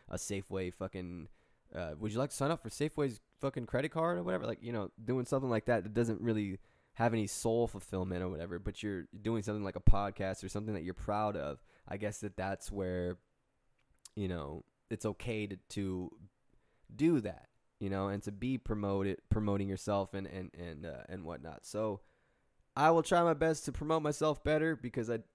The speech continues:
I think that I just answered my own question. Like, that's, that's why I, I want to do it. You know, I do wanna get the word out. Um, I'm not gonna be all up in your face about it, though. Um, I'm trying my best to do it in a way where it doesn't seem fucking as gross, you know, um, and try to figure all that out.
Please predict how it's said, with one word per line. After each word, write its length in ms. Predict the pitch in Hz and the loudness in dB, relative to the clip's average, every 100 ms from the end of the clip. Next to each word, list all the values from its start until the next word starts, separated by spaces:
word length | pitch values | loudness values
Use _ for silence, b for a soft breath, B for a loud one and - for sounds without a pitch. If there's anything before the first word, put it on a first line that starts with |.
| _ | _
I 80 | 113 | -8
think 260 | - 135 - | -4 -4 -2
that 100 | 120 | -2
I 60 | |
just 200 | 117 123 | -2 -2
answered 240 | 127 123 131 | -2 0 -2
my 120 | 120 | -2
own 120 | 120 | 0
question. 320 | 139 135 139 | 0 -2 -2
Like, 160 | 113 101 | -6 -2
that's, 440 | 120 - - - _ | -4 -4 -10 -18 _
that's 200 | 110 - | -4 -4
why 460 | - 117 113 110 107 | -4 -2 -2 -2 -4
I, 200 | 110 107 98 - | -4 -6 -8 -8
I 140 | 107 | -8
want 340 | 101 107 110 - | -6 -8 -8 -10
to 60 | |
do 220 | 110 120 | -6 -2
it. 140 | 123 - | -2 -2
You 100 | 113 | -4
know, 120 | 120 | -2
I 100 | 113 | -2
do 140 | 110 | 0
wanna 200 | 120 120 | 0 -2
get 140 | 110 113 | -2 -6
the 80 | 107 | -4
word 300 | 110 117 117 | -2 0 0
out. 240 | 117 113 b b b b 98 | 0 -2 b b b b -4
Um, 400 | 101 98 92 - | 0 0 -2 -6
I'm 120 | 117 | -4
not 160 | 139 135 | -2 -2
gonna 100 | 131 | 2
be 80 | 131 | 4
all 120 | 127 | 2
up 120 | 120 | 2
in 80 | 123 | -4
your 80 | 117 | -4
face 380 | - 120 123 | -2 -2 -2
about 280 | 117 117 120 | -2 0 0
it, 120 | 113 | 0
though. 320 | 120 117 120 - | 0 2 0 -2
Um, 300 | 101 98 95 | -4 -4 -4
I'm 60 | 98 | -4
trying 160 | 107 | -4
my 60 | 104 | -2
best 220 | 104 101 | -2 -4
to 60 | 98 | -6
do 220 | 101 107 | -4 -2
it 40 | |
in 60 | 98 | -2
a 60 | 98 | -4
way 220 | 101 101 | -2 -2
where 120 | 98 | -4
it 60 | 95 | -6
doesn't 220 | 101 - | -8 -10
seem 220 | 101 95 - | -10 -10 -8
fucking 480 | 92 92 85 80 - _ _ _ - | -8 -6 -8 -10 -16 _ _ _ -8
as 220 | 98 95 | -6 -6
gross, 460 | - 85 78 - - | -6 -6 -6 -12 -12
you 120 | 85 | -10
know, 220 | 90 87 - | -8 -10 -10
um, 300 | 87 78 67 | -12 -10 -10
and 100 | 73 | -8
try 140 | 71 85 | -4 -4
to 60 | |
figure 220 | - 85 82 | -2 -4 -2
all 120 | 73 | -2
that 180 | 71 64 | -4 -4
out. 240 | 80 | -4